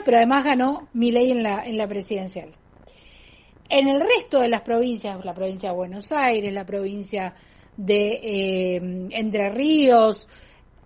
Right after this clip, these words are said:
eh, la provincia de Catamarca y la ciudad de Buenos Aires, Milei no salió primero. O salió Sergio Massa en tres de ellas, en dos de ellas, y en dos de ellas salió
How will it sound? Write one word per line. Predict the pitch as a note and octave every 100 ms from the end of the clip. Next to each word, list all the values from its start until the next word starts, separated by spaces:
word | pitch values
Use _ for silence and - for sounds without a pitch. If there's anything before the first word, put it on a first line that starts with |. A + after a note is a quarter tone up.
| _ _ -
eh, | A3+ G3 F#3 F3+ F3 F3 F3 E3+ E3+ - _ _ _ _
la | B3+ B3+
provincia | A3+ A3 A3+
de | G#3
Catamarca | G#3 F#3+ A3 D#4 D4+ A#3+ A3+ A3+ - _ -
y | D4+ D#4+ E4+ E4+ _ _ _ _ _ _ _ _ _ _ _
la | - D4
ciudad | D#4 D4
de | C#4+
Buenos | C4 B3 A#3
Aires, | E4 F4 F#4+ - - B3
Milei | C4+ D4+ F4 -
no | D4 D4 D#4+
salió | D#4 C4 G3+
primero. | F#3 F3+ F3 _ _ _ _ _ _ _ _ _ _ _ _ _ _ _ _ - _ _ _ _ _ _ _ _ _ -
O | - B3
salió | C#4 C4+ C#4
Sergio | C#4 C4+ D4+
Massa | D#4+ F4+ F4+ E4 E4
en | G#3+ A3
tres | C4+
de | C#4+ F4
ellas, | D#4+ E4+
en | D4 B3+
dos | D#4+ E4+ -
de | F4
ellas, | E4+ F4+ F#4 - _ _
y | C4+ C4+
en | C4+
dos | C#4
de | C4+
ellas | C4+ C#4+ B3
salió | A#3 A3+ A3+